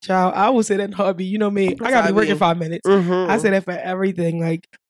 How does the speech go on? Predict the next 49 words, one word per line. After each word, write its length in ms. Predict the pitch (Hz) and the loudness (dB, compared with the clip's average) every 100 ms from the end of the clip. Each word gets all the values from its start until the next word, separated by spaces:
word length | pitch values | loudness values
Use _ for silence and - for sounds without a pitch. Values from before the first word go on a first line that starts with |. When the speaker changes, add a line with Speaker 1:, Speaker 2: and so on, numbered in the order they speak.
| _ | _
Speaker 1:
there's 220 | 185 220 | -2 -2
certain 180 | 220 202 | 0 -2
things 140 | 196 180 | -2 -4
that 80 | 180 | -4
I 60 | |
will 220 | 170 170 | -4 -4
make 200 | 175 170 170 | -4 -6 -6
an 80 | |
exception 400 | 170 - 170 175 | -8 -10 -10 -10
for, 220 | 180 180 160 | -6 -4 -4
but 220 | 160 160 | -4 -4
Speaker 2:
Mm-hmm. 80 | 160 | -2
Speaker 1:
I 40 | 175 | -4
have 220 | 175 185 | -6 -10
to 120 | 175 | -8
know, 240 | 160 165 170 | -6 -4 -4
like, 240 | 165 170 - _ _ - | -4 -4 -8 _ _ -4
I 80 | 233 | -2
gotta 140 | 226 | 0
be 80 | 220 | -2
to 60 | |
work 200 | 208 202 - _ - | -2 -4 -4 _ -10
I 40 | |
gotta 140 | 233 233 | -4 -2
get 60 | 202 | -2
up 60 | |
at 80 | 185 - | -4 -6
three 180 | 196 202 | -4 -4
in 100 | 185 | -4
the 60 | |
morning. 420 | 170 185 185 165 - - 285 | -6 -6 -4 -6 -8 -18 -10
I'm 220 | - 240 214 | -6 -2 0
not 160 | 226 226 | 2 2
about 120 | 220 | 2
to 60 | |
come 160 | 208 202 | 0 0
out 100 | 190 | 2
here 320 | 190 175 165 - | 2 2 0 -2
for 80 | 180 | 0
no 120 | 180 | 2
drama 300 | 170 165 165 | 2 0 0
this 180 | 160 160 | -2 -2
late 160 | 170 | 0
at 60 | 165 | 0
night. 180 | 160 165 | -2 0
I'm 140 | 240 320 | 2 4
Speaker 2:
That's 0 | |
Speaker 1:
not 40 | |
doing 80 | 294 | 4